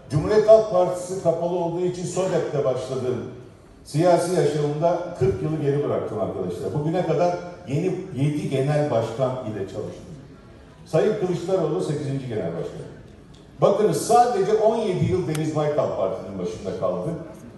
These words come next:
Sayın Kılıçdaroğlu da on üç yıl, zaten iki lider otuz yıl kalmışlar.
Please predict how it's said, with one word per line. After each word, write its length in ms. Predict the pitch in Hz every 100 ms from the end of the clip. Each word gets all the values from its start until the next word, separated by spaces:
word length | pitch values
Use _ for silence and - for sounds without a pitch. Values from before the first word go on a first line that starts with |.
| -
Sayın 220 | 156 190 170
Kılıçdaroğlu 560 | 165 156 - 147 - 120
da 40 |
on 240 | 120 147 156
üç 140 | -
yıl, 100 | 160 156 - -
zaten 320 | 143 180 165 143 151
iki 160 | - 165
lider 260 | 139 147 - -
otuz 320 | 151 143 147 110
yıl 140 | 160
kalmışlar. 520 | 90 85 - 143 160